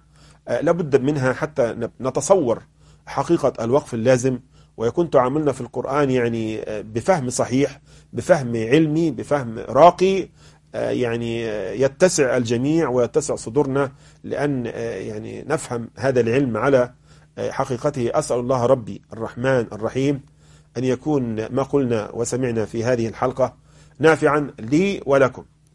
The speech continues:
ولإخواننا المؤمنين في كل مكان،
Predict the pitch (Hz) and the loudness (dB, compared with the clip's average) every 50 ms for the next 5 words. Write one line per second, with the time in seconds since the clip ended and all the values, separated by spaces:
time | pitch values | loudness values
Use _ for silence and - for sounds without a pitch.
0 | _ _ _ _ _ _ - 104 127 135 147 143 135 - 156 156 156 143 135 123 | _ _ _ _ _ _ -4 0 2 2 4 2 2 2 0 0 0 0 -2 -2
1 | - 117 117 123 135 135 113 117 113 - - 139 123 120 110 110 104 - 131 139 | -4 -4 -4 -4 -4 -4 -4 -6 -8 -6 -4 -4 -4 -2 -4 -4 -2 -2 0 0
2 | 156 160 151 | 0 0 -2